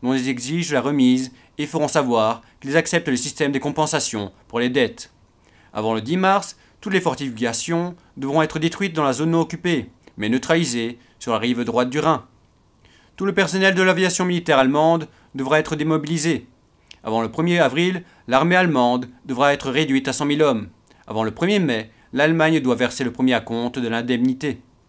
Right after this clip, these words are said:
Ce ne sont que quelques-unes des échéances du traité de Versailles,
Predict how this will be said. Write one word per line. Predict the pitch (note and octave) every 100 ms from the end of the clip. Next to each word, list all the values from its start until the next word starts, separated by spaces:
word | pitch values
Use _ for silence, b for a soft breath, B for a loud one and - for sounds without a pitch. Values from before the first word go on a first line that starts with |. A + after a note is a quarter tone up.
| _ b b b b
Ce | -
ne | F3
sont | E3+ G3
que | E3+
quelques-unes | F3+ F3+ F#3 G3
des | F#3 F3+
échéances | F#3 - F3 D#3+ D#3+ D#3+ b b
du | B2+
traité | D#3 D#3+
de | D#3
Versailles, | D#3 - D#3+ C3+ G#2+